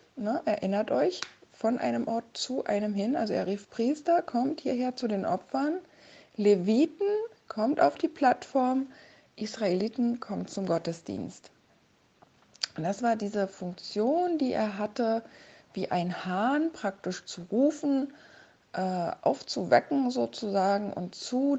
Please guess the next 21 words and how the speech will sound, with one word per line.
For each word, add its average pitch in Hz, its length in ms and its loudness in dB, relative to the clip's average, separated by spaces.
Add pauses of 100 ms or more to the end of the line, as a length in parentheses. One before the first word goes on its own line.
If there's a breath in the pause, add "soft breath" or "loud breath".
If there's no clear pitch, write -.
(140)
diesen 226 640 -2 (880 soft breath)
Gottesdiensten 196 1120 0 (120)
zu - 160 -6
rufen. 214 440 -2
Es 160 180 -6
wurde 175 200 0
ja 160 80 2
das 170 180 -4
Morgenopfer 226 880 -2
dann 190 300 -2
dargebracht. 190 840 -4 (600 loud breath)
Und 196 140 -2
da 190 140 2
sollten 185 340 0
die - 160 -2
also 175 280 0
alle 254 340 0
frühzeitig 214 640 -4
erscheinen, 196 560 -4
um 180 240 -6
sich, 180 360 -8